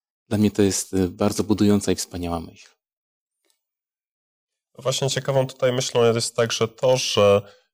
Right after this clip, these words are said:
Speaker 2: Hiob wyraża, e, nadzieję zmartwychwstania. On doskonale wie, że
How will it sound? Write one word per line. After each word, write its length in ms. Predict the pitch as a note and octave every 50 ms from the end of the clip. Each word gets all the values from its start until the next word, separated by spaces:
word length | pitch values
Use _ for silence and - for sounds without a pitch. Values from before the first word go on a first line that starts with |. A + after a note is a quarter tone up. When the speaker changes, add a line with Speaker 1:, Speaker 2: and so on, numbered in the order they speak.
| _
Speaker 2:
Hiob 360 | _ - - - B2 A#2 - -
wyraża, 1040 | A2+ G#2 A2 A#2 A#2 A#2 B2+ C#3 C#3 C3+ - - A2 G#2+ G#2+ G#2+ G#2+ A2+ A2+ - G#2 G#2 G#2+ G#2+ G#2+ G#2+ G#2+
e, 20 | A2
nadzieję 380 | A2+ A#2 A#2 A#2 C3 B2+ B2
zmartwychwstania. 760 | - - B2 A#2+ - - A#2+ - - - - - F2 - - - _ _ _ _ _ _ _ _ _ _ _ -
On 100 | B2+ B2
doskonale 520 | C3+ - - - C#3 C3+ C3+ C3 C3 B2+
wie, 200 | C3 C3 C3 B2+
że 340 | B2 - - - A2+ A2+